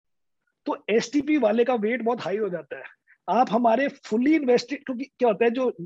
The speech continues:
नए इन्वेस्टर आए, अगर वो एसटीपी के इन्वेस्टर हैं,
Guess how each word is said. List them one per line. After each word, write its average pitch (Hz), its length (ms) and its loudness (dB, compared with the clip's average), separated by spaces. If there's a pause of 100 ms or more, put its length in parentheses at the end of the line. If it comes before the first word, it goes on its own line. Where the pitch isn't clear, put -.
(120)
नए 170 400 0
इन्वेस्टर 233 420 2
आए, 170 160 0
अगर 190 200 -2
वो 240 200 0
एसटीपी 277 460 0
के 240 80 -2
इन्वेस्टर 190 460 -2
हैं, - 100 -20